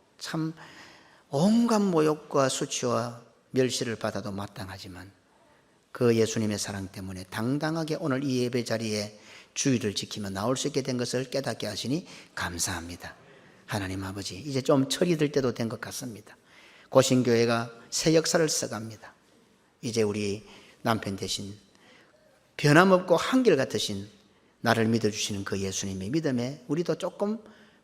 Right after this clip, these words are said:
반응하고, 또, 어, 그 믿음을 닮았어. 사람이 영 모르는 사람인데도 결혼해서 부부가 되고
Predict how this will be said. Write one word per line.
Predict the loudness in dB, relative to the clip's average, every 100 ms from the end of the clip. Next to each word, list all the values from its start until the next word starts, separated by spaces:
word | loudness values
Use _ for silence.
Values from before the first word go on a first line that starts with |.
| _ _ _
반응하고, | -8 -6 -6 -6 -8 -12 -18 _ _ _ _ _
또, | 0 0 0 -10 -20 -20 -20 _
어, | -20 -20 -20 -20 -20 -20 _ _ _ _ _ _ _ _ _
그 | 4 6
믿음을 | 8 6 4 0
닮았어. | -2 -2 -2 -2 -6 -8 -20 _ -20 -20 -20 -14
사람이 | -4 2 4 6 6
영 | 6 4 4 4 2 0 -10 -20 _ _ _ _ _ _ _ _
모르는 | 6 8 8 6
사람인데도 | 4 2 2 0 -4 -6 -14 -20 _ _ _ _ _ 2
결혼해서 | 6 6 6 2 0
부부가 | 0 0 0
되고 | -2 -4 -6 -8